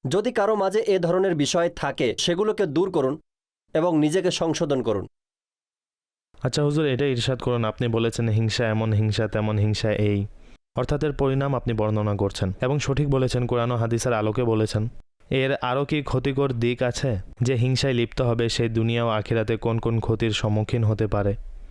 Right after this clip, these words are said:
Speaker 2: এই বিষয়ে আমাদেরকে বলুন।
Speaker 1: এ বিষয়ে দেখুন, বেশ কিছু ক্ষতিতে আক্রান্ত হওয়ার আশঙ্কা তো আছে। প্রথমত হচ্ছে নেকির রাস্তা থেকে বঞ্চিত থাকা। বান্দা যার প্রতি হিংসা করবে, তার কোনো খবর রাখবে না। সে যখন বিপদে পড়বে, তাকে কোনো সাহায্য করবে না।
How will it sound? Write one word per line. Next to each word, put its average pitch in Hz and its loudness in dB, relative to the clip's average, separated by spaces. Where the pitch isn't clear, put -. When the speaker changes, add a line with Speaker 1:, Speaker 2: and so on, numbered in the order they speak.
Speaker 2:
এই 139 -2
বিষয়ে 147 0
আমাদেরকে 120 0
বলুন। 95 2
Speaker 1:
এ 196 4
বিষয়ে 240 0
দেখুন, 170 0
বেশ 220 0
কিছু 226 -2
ক্ষতিতে 190 -2
আক্রান্ত 180 -2
হওয়ার 170 0
আশঙ্কা 208 0
তো 220 -2
আছে। 139 -2
প্রথমত 247 0
হচ্ছে 226 0
নেকির 185 2
রাস্তা 180 0
থেকে 190 0
বঞ্চিত 156 0
থাকা। 165 -2
বান্দা 165 0
যার 165 0
প্রতি 180 0
হিংসা 143 2
করবে, 185 0
তার 165 -2
কোনো 180 2
খবর 196 0
রাখবে 135 -2
না। 92 -4
সে 196 0
যখন 214 0
বিপদে 196 0
পড়বে, 190 0
তাকে 170 0
কোনো 185 0
সাহায্য 190 0
করবে 170 0
না। 151 0